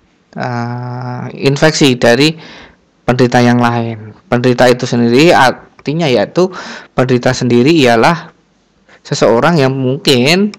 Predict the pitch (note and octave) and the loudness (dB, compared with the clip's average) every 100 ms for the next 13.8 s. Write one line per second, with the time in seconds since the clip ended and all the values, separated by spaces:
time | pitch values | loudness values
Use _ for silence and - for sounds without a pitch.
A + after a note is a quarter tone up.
0 | _ A#2+ A#2+ A#2+ - B2 B2+ B2 C3+ C3 | _ -4 0 0 0 -2 -2 0 0 0
1 | C#3 - D3+ D#3+ E3 F3 B2+ A2+ - B2 | -4 -4 -4 -4 -2 0 0 -4 -6 -8
2 | A#2+ A#2+ B2 C3+ C#3+ C#3 - - - - | -4 -4 -4 -2 -4 -6 -14 -20 -20 -18
3 | - B2 A#2+ A#2+ B2 C3 C3+ C#3 C#3+ D3+ | -10 -4 -2 -2 -2 -4 -4 -4 -8 -4
4 | D3 B2 B2 B2 D3+ F3 E3 C3 B2+ A#2 | -2 -2 -2 -2 0 2 0 -2 0 -2
5 | - E3 - A#2+ A#2+ A#2 A#2+ A#2+ - - | -2 -2 0 0 2 2 0 -4 -16 -10
6 | A#2 A#2+ D3 E3 E3 E3 A#2 A#2 B2 D3+ | -6 -2 0 2 0 -4 -4 -2 0 0
7 | D3 B2+ A#2+ A#2+ A#2+ A#2+ A#2+ D3+ D#3+ D#3+ | 0 0 2 0 -2 -4 -2 0 0 0
8 | A#2+ A#2 A#2+ B2 B2 C3 - - - - | -2 -2 -4 -6 -10 -14 -10 -10 -10 -14
9 | _ - B2 A#2+ A#2+ A#2+ C#3+ D3+ C#3 B2+ | _ -6 -4 -2 -2 -4 -4 -2 0 2
10 | B2 B2 - - _ _ A#2+ B2+ C#3 C#3 | 0 -8 -12 -20 _ _ -4 -4 -6 -12
11 | _ _ - - - - _ _ _ _ | _ _ -20 -20 -20 -20 _ _ _ _
12 | - C3 C#3 C#3 - B2 B2 C3 C3 C3 | -2 -2 -4 -10 -6 -4 -2 -4 -6 -12
13 | - - - - - - G2 - | -12 -8 -6 -6 -10 -12 -16 -18